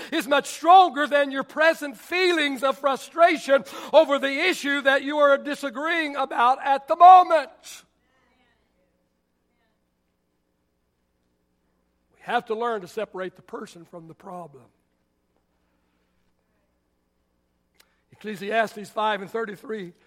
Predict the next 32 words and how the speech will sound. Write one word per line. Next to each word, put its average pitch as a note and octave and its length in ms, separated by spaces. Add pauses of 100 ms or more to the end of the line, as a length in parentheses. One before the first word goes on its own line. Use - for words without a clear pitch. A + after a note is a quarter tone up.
(560)
Paul A3+ 240
writes, G#3 300
he G3+ 80
says, G#3+ 220
"Again A3 380
I E3+ 140
say." D3+ 280
Why G3 120
does G3+ 100
he G#3 80
say G#3 200
it G3 60
again? F#3+ 300
'Cause C3 140
we F3+ 60
didn't F#3+ 160
get G3 100
it F#3 60
the - 60
first F#3+ 260
time. B2 220 (2000)
"Again D4 400
I C4+ 140
say, B3+ 300
husbands, A#3 600
love C#4 320
your C4 200
wives, A#3+ 520
and A3 300
wives, G3 720 (380)
show G3 340
respect E3 800